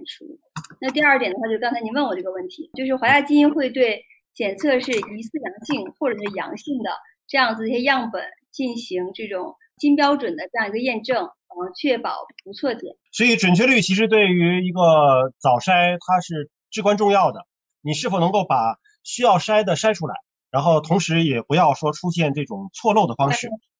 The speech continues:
Speaker 1: 对，对，对，是的。所以刚才我讲的这两点的话，一个是我们检测灵敏度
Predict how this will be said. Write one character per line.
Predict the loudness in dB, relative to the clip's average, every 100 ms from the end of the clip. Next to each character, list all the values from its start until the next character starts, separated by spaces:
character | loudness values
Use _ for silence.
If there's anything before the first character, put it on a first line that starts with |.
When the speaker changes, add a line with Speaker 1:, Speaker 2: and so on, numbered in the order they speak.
| _
Speaker 1:
对， | -12 -12
对， | -10 -12
对， | -10 -14
是 | -12 -12
的。 | -14 -8
所 | -2
以 | -2 -2 -8 _
刚 | 0
才 | 4
我 | 4
讲 | 4 0
的 | 0
这 | 0
两 | 0 -2
点 | -6
的 | -8
话， | -10 -8
一 | -4
个 | -2
是 | -2
我 | -4
们 | -6
检 | -8
测 |
灵 | -8 -8
敏 |
度 | -6